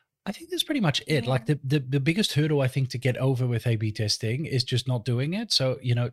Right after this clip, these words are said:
Speaker 1: try
Speaker 2: Yeah.
Speaker 1: it. Make a really small A B test. The next newsletter that you send,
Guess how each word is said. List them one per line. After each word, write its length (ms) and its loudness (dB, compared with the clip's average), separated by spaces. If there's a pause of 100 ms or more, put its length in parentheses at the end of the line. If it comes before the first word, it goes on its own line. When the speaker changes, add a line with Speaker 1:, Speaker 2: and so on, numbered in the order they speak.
(120)
Speaker 1:
try 240 0
Speaker 2:
Yeah. 120 2
Speaker 1:
it. 160 -12
Make 220 2
a 120 -2
really 380 0
small 360 2
A 120 6
B 180 0
test. 220 -6
The 60 2
next 280 2
newsletter 420 -2
that 140 -2
you 120 -2
send, 420 -2